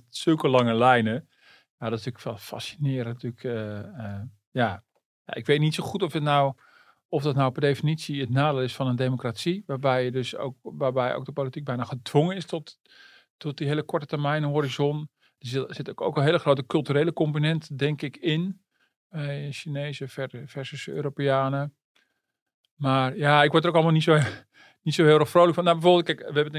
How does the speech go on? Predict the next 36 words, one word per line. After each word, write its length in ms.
het 120
net 100
gehad 200
over 200
de 60
positie 380
van 140
China 280
ten 100
opzichte 240
van, 160
eh, 160
van 140
Afrikaanse 500
landen. 220
Maar 100
het, 220
diezelfde 400
beweging 320
zag 100
je 60
natuurlijk 260
ook 60
al 60
richting 200
Europese 400
landen 220
gebeuren. 500
De 80
afgelopen 380
jaren 280
ook 100
veel 360
over 180
geschreven. 460
En 220